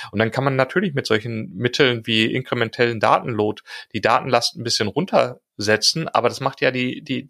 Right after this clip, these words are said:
das Gesamtthema wieder sehr komplex. Man muss ja wieder haushalten, muss sehen, können sich denn Daten in der Vergangenheit ändern, ja oder nein? Wie breit mache ich die, die entsprechenden Aktualisierungszeitraum? Wenn du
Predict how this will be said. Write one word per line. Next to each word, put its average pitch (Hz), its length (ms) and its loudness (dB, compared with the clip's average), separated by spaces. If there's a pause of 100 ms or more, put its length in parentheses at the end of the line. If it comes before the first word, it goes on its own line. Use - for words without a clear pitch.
(140)
das 127 200 0
Gesamtthema 107 680 2
wieder 101 180 2
sehr 101 160 2
komplex. - 600 -6
Man 110 120 -4
muss 139 140 -6
ja 123 120 2
wieder 117 260 -2 (140)
haushalten, 143 520 4
muss - 180 -4
sehen, 123 240 2 (380)
können 127 240 2
sich 123 100 -2
denn 120 200 0
Daten 120 280 4
in 113 80 -8
der 110 120 2
Vergangenheit 117 680 -2
ändern, 147 540 0
ja 110 240 4
oder 104 240 2
nein? 139 420 0 (520)
Wie 113 420 -6
breit 117 420 2
mache 117 220 -2
ich - 80 -16
die, 107 360 0 (800)
die 127 100 4
entsprechenden 110 500 0
Aktualisierungszeitraum? 120 1400 2
Wenn 104 180 0
du 107 300 -2